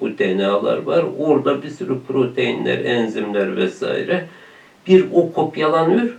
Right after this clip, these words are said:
o hücre. Sonra oradan işte gene bir kompleks, işte messenger R N A çıkartıyor, sitoplazmaya gidiyor. Orada, e, ona göre bir amino asit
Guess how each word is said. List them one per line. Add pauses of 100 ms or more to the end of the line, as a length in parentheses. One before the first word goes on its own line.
(140)
o
hücre. (1500)
Sonra
oradan (800)
işte
gene
bir (140)
kompleks, (220)
işte
messenger
R
N
A
çıkartıyor, (180)
sitoplazmaya
gidiyor. (120)
Orada, (840)
e, (680)
ona
göre
bir
amino
asit